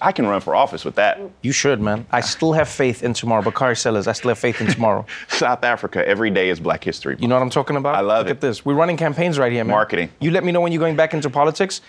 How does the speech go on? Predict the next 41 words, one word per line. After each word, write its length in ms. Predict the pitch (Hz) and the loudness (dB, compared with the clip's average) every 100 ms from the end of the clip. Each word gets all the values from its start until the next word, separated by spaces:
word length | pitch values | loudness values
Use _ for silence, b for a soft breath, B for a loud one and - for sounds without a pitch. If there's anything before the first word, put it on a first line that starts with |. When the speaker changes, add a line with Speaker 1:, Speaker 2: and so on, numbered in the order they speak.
| B 123 | B -4
Speaker 2:
and 100 | - | 0
I 100 | 139 | 2
will 140 | 139 131 | 2 2
be 80 | |
right 200 | 135 139 | 2 0
behind 360 | 135 127 131 127 | 0 0 0 0
you, 80 | 123 | 0
not 180 | 127 135 | 0 0
following 400 | 147 139 123 117 | 0 2 2 0
you, 80 | |
but 140 | 117 113 | 0 -2
just 180 | - - | -2 0
cheering 300 | 135 127 120 | 2 2 2
you 100 | 120 | 2
on. 60 | |
Speaker 1:
Just 140 | 110 - | 2 2
cheering 220 | 120 110 | 2 2
me 80 | 107 | 0
on 80 | - | 0
from 120 | 101 | 0
a 40 | |
Speaker 2:
Thank 80 | - | 0
you 40 | - | 2
so 120 | 156 | 0
Speaker 1:
distance. 20 | 135 | 0
Speaker 2:
much 40 | 123 | 0
for 40 | |
joining 140 | 135 117 | 0 2
Speaker 1:
Thank 40 | |
Speaker 2:
me 40 | |
Speaker 1:
you, 40 | 139 | 0
Speaker 2:
on 60 | |
the 40 | 104 | 0
Speaker 1:
brother. 80 | - | 2
Speaker 2:
show. 60 | 127 | 2
Speaker 1:
Glad 100 | 95 | 0
to 60 | |
be 100 | - | 0
here. 80 | 92 | 0
Speaker 2:
Appreciate 380 | 180 - 147 | 0 0 -2
you. 100 | 135 | -2